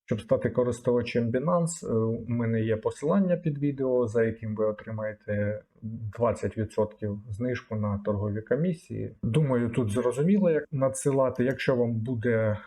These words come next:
е, приходити щось, все буде потрапляти на ваш рахунок,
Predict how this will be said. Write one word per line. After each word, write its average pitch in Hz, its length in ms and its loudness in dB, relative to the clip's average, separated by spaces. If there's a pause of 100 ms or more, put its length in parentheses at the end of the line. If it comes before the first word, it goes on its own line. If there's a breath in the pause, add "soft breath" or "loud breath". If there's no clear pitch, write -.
(100)
е, 110 340 2
приходити 202 580 4
щось, 165 360 0
все 160 440 0
буде 135 360 2
потрапляти 131 760 0
на 113 180 0
ваш 123 540 0
рахунок, 117 840 0